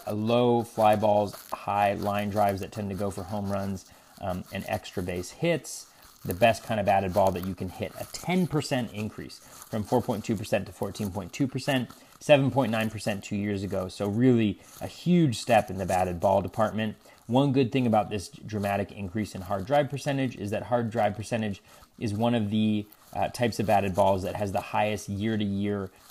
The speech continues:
uh, correlation. And so seeing that big jump, I would anticipate that he'll keep, uh, at least most of, uh, that moving forward. Pop-ups were up just a little bit, slightly above league average, um, but not, you know, uh,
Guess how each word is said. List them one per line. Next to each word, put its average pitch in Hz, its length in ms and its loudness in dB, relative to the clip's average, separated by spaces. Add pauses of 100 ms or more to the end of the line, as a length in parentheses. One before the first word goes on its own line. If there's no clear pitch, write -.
uh, 90 140 -2 (220)
correlation. 117 840 -2 (320)
And 113 180 -2
so 113 180 2
seeing 131 320 2
that 104 200 2
big 101 220 0
jump, 101 440 2
I 98 100 0
would 101 120 0
anticipate 98 600 -4
that 92 140 -6
he'll 95 200 -6
keep, - 320 -4 (420)
uh, 92 180 -2
at - 140 0
least 107 240 -2
most 107 360 2
of, 92 240 -2 (280)
uh, 90 220 0
that 95 440 4
moving 92 420 -2
forward. 143 580 4 (380)
Pop-ups 165 440 6
were 151 160 4
up 151 160 6
just 143 200 -4
a 139 40 2
little 139 240 4
bit, 127 220 0
slightly 135 320 0
above 113 320 2
league 117 220 2
average, 117 640 4 (320)
um, 98 320 0
but 98 120 -2
not, 113 380 2 (100)
you 107 120 -4
know, 92 160 -6 (200)
uh, 87 300 -4